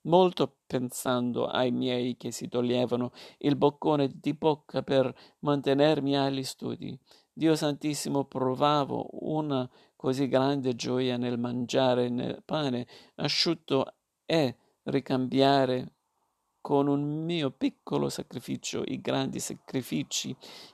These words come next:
che a casa facevano per me. Però naturalmente la cosa non era tanto semplice come mi riesce di spiegarla ora. E infatti in questo particolare del pane asciutto,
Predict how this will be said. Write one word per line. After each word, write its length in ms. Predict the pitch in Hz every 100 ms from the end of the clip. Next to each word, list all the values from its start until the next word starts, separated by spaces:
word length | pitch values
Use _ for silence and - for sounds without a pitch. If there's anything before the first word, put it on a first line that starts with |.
| -
che 240 | 156 147
a 140 | 151 147
casa 420 | 156 156 147 139
facevano 580 | 131 - 131 127 127 127
per 260 | 127 120
me. 280 | 127 123 139 -
Però 320 | 139 151 143 - -
naturalmente 720 | - 143 151 147 147 156 147 147
la 200 | 139 131
cosa 380 | 151 135 139
non 300 | 131 139 135
era 400 | 131 143 151 147
tanto 340 | 135 127 127 127
semplice 560 | - 131 - 120 139
come 340 | - 131 131 131 - - -
mi 420 | 151 147 143 139
riesce 600 | 135 139 135 - - 127
di 200 | 123 123
spiegarla 800 | - 123 127 123 127 123 123 - _ _
ora. 400 | - 143 123 127 139 _ _ - _
E 120 | -
infatti 460 | 143 143 160 147 123
in 100 | 127
questo 340 | - 143 -
particolare 840 | 127 123 120 - 131 127 123 123 - _
del 220 | - 131 127
pane 360 | - 147 131
asciutto, 760 | 120 120 - - 135 - 123